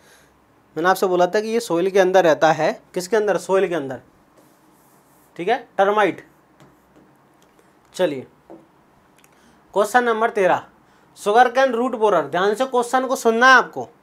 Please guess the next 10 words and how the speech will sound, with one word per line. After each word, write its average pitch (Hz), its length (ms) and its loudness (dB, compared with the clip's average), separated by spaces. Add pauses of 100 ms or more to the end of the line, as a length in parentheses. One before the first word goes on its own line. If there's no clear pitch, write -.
(760)
क्वेश्चन 208 380 -2
को 240 140 0
ध्यान 180 300 -2
से 226 180 -4
सुनना 202 400 0
है, 170 180 -4 (300)
ठीक 180 140 -2
है। 254 220 2 (380)
sugarcane 240 680 2
root 226 200 -2